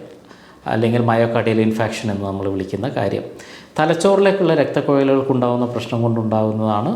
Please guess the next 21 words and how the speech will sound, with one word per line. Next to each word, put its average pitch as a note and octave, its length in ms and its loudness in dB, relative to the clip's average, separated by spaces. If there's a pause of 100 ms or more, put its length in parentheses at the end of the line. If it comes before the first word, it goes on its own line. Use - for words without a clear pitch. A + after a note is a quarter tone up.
സ്ട്രോക്ക്, - 460 0 (540)
ആ, B2 60 -10 (180)
അല്ലെങ്കിൽ A#2 300 0 (100)
hemiplegia, A2 680 0
paraplegia, G#2 500 -2
അതായത് E3 260 -2
ഒരു D#3 140 4
വശം B2 300 0
തളർന്നു A2 360 2
പോവുക, G2 280 -2 (500)
ഇതൊക്കെ D#3 300 2 (200)
ഈ B2+ 60 2 (160)
ഇതിൻ്റെ A#2+ 320 2
ഭാഗമായിട്ടുണ്ടാകുന്നതാണ്. G2+ 1120 0 (580)
അപ്പോൾ F#3+ 160 4 (120)
നമ്മൾ, E3+ 160 4 (280)
ആ, - 20 4 (540)
എന്തുകൊണ്ടാണ് F3 640 2 (460)
ഈ - 20 4 (380)
പ്രശ്നം B2+ 320 0
ഉണ്ടാകുന്നത്, G#2+ 540 2